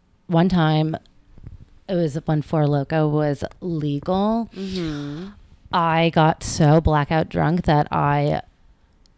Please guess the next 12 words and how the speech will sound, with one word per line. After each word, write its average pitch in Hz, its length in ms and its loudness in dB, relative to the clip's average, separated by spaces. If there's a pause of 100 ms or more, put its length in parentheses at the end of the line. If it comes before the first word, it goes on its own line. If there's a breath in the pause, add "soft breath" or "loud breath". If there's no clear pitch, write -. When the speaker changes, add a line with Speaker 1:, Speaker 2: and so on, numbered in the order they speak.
(120)
Speaker 1:
said 156 320 -2
the 165 100 2
meanest 147 500 0
things 147 360 -2
to - 220 -4
every 156 200 -2
single 151 300 -4
one 143 140 2
of 143 80 2
my 135 100 4
friends, 143 640 -4
like, 151 220 -2